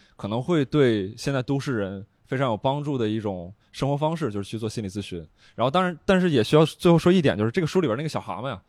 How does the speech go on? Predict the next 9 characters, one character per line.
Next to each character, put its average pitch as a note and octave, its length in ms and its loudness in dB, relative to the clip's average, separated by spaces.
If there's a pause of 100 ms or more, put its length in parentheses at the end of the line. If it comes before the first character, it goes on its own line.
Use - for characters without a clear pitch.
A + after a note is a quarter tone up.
(340)
他 E3 160 4
就 F3+ 80 4
做 E3+ 160 2
了 B2+ 80 2
十 G#2 220 -8
次， - 260 -8 (480)
就 A#2+ 100 -4
是 B2 60 -4 (480)
不， - 80 -18